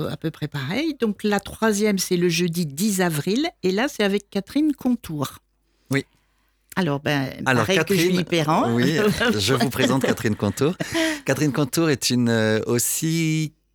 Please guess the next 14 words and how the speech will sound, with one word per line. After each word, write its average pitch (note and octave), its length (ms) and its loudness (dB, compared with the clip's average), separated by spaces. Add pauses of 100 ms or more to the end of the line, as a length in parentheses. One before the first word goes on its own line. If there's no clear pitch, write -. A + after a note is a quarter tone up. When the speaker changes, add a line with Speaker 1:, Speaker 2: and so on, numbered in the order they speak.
(260)
Speaker 2:
une B2 140 0
chorégraphe, G#2+ 720 -2 (580)
mais C3 320 2
qui, C3+ 560 0 (160)
un A#2+ 160 0
peu C#3 260 0
comme A#2 240 2
moi, B2 300 4
ou B2+ 60 4
moi G#2+ 200 2
comme G2+ 220 0
elle A#2+ 380 2
plutôt, A#2 520 -2
euh, G2 480 2